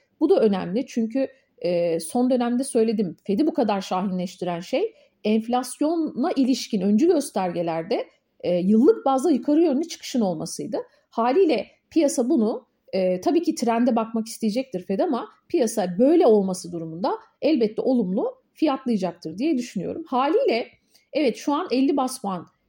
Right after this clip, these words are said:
kuvvetle ihtimal, e, fiyatlanıyor ki bence fed yani dün akşam Powell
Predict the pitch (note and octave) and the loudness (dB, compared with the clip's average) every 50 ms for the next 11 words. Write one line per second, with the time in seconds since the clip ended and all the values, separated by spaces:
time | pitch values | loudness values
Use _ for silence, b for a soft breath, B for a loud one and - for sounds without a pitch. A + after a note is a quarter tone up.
0 | _ _ - B3 A#3+ C4 D4+ D#4 - A#3+ G#3+ - - G3 F3 - - - - _ | _ _ -2 0 0 0 0 0 0 -2 -2 -2 -4 -8 -8 -8 -10 -12 -14 _
1 | _ - D#3+ E3 E3 - - F#3 E3+ E3+ - - F3 F#3+ D4 F#4 F4+ - G#3 A#3+ | _ -10 -10 -10 -10 -6 -6 -6 -6 -6 -6 -6 -4 -4 -4 -4 -2 -2 -2 0
2 | A#3+ B3 A#3+ C#4+ C#4 - - _ _ _ _ - B3+ B3 A3+ A#3+ - G3 G3+ F#3 | 0 0 0 0 -2 -4 -10 _ _ _ _ -2 0 0 -2 -2 -2 -2 -2 -2
3 | F3 F3+ F3+ A#3 A#3+ A#3 A#3 A#3 - A#3 A3+ A#3+ A#3 C4+ C4 A#3+ G3+ A#3+ F#4 G4 | -2 -2 -2 -2 -2 -2 -4 -4 -4 -4 -4 -2 -2 0 0 2 2 2 0 -2
4 | - | -4